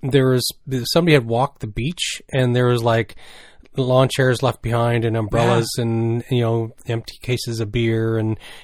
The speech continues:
Speaker 1: cans galore. It's just like people are just leaving the stuff behind them and walking away as if it's not their responsibility.
Speaker 2: Yeah, you know, like, you, you take it there, and then I guess you're partying, drinking all day, watching the fireworks, and then you just get up and leave?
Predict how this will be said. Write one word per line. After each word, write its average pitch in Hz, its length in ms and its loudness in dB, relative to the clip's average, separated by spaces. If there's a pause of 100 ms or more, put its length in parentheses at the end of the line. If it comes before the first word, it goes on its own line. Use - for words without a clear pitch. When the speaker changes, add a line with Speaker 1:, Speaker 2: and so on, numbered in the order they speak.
Speaker 1:
cans 131 520 2
galore. 117 640 0
It's 107 120 -4
just - 240 -4
like 123 200 -2
people 143 260 -4
are 127 60 0
just 131 200 -2 (440)
leaving 156 420 2
the - 80 2
stuff - 280 -4
behind 123 340 0
them 123 120 2
and 104 200 -4
walking 127 360 -2
away 123 280 2
as 104 160 -2
if 107 100 -4 (480)
it's - 200 -6
not 120 220 0
their 120 140 -2
responsibility. 113 800 -4 (240)
Speaker 2:
Yeah, 233 200 8
you 170 180 0
know, 196 140 0
like, 175 200 0
you, 139 160 -6
you 147 100 -4
take 170 260 -2
it 160 120 -6
there, 139 160 2
and 151 100 4
then 131 100 2
I 123 80 2
guess 123 200 -4
you're 117 80 -6
partying, 120 500 -2
drinking 117 380 -4
all 110 160 -2
day, 113 240 -2
watching 113 340 -2
the 110 80 -6
fireworks, 120 600 -2
and 127 80 0
then 120 160 -2
you 117 100 -4
just 117 340 -8
get 120 160 -6
up 120 140 -4
and 113 140 -4
leave? 139 420 -6